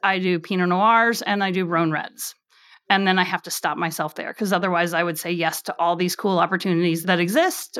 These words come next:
But that's where I'm hanging my hat on those three categories. So I make a lot of unusual whites. I make a lot of single varietal, single vineyard wines because, frankly,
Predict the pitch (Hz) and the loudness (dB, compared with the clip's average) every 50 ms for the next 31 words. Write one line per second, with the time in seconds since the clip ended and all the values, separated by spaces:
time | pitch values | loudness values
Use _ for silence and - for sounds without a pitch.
0 | 214 - _ 226 202 190 - 214 190 196 - 226 190 180 185 185 151 196 190 180 | -12 0 _ 4 4 6 4 2 0 2 0 0 0 2 2 0 0 -2 -2 0
1 | 165 170 180 214 240 226 226 - - - 208 196 190 185 185 190 180 - - 196 | 0 0 0 2 2 2 0 0 -2 0 0 2 2 2 2 0 -2 -2 -4 -4
2 | 202 - 208 170 180 175 170 160 160 160 165 165 - - _ _ _ _ _ _ | -2 0 0 0 2 0 0 0 0 0 0 -2 -4 -8 _ _ _ _ _ _
3 | - - 311 285 277 269 - - 285 294 302 302 294 269 247 247 247 262 269 269 | 0 4 4 6 6 6 4 4 4 4 4 2 2 2 4 4 4 4 4 2
4 | 247 240 233 247 247 247 269 269 269 277 269 285 302 320 320 320 - - - - | 0 2 0 0 0 0 0 -2 0 0 2 2 2 0 -2 -4 -8 -10 -10 -8
5 | - - 226 220 220 220 214 220 208 202 196 196 202 202 196 190 - - - 233 | -2 0 0 2 2 2 2 2 2 4 4 4 4 2 0 -4 -6 -6 -4 -2
6 | 233 233 240 214 208 208 196 185 185 196 202 202 190 - 220 196 185 180 180 165 | 0 0 0 0 2 4 4 4 4 4 2 0 0 -2 -2 0 2 2 0 0
7 | 160 160 175 190 208 233 269 294 302 302 285 277 277 294 302 311 330 339 349 339 | 0 0 0 2 2 2 2 0 0 -2 -2 0 2 4 4 4 4 4 4 2
8 | 277 240 - 233 208 226 220 202 208 190 185 - - - - 220 220 214 226 226 | 2 0 -2 -4 0 2 2 2 2 0 -2 -6 -10 -6 -4 -4 -2 0 0 0
9 | 220 214 208 | 0 0 0